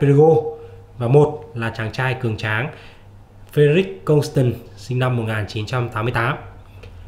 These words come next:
Các bạn có thể sở hữu hai chiếc đồng hồ này bằng cách truy cập vào website chính thức của chúng tôi w w w chấm gia bảo luxury chấm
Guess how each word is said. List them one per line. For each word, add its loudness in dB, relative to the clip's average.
Các 0
bạn 0
có -6
thể 0
sở -4
hữu -2
hai 0
chiếc -2
đồng -2
hồ -2
này -2
bằng -8
cách -6
truy -4
cập -6
vào -6
website -6
chính -2
thức -6
của -6
chúng -6
tôi 4
w -2
w 4
w 6
chấm -4
gia -4
bảo -2
luxury -2
chấm -6